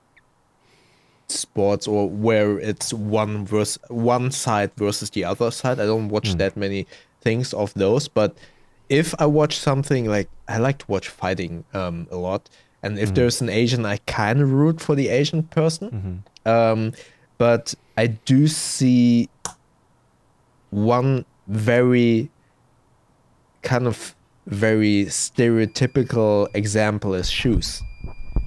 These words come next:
Speaker 1: Shoes in, um, when you go to someone, I always take off my shoes, right? And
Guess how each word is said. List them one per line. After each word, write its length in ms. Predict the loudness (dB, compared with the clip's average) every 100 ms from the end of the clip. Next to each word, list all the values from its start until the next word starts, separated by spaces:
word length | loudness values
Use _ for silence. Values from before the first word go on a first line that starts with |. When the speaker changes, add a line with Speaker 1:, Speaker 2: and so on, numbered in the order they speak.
| -2 -2
Speaker 1:
Shoes 600 | -2 2 4 4 2 -6 0
in, 580 | 4 4 2 0 -2 -2
um, 760 | 0 2 2 0 -4 -6 -8 -14 _ _ _ _ _ _ _ _ _ _ _ _ _ -8
when 140 | -2 0
you 100 | 2
go 260 | 4 4
to 320 | 2 0 0 0
someone, 640 | 0 -2 -2 -4 -6 -10 _ _
I 120 | -2 0
always 340 | 2 2 0
take 200 | -2 0
off 200 | -2 -2
my 80 | -8
shoes, 500 | -2 0 0 -4 -8
right? 300 | -4 -4 -4
And 320 | -4 -4 -6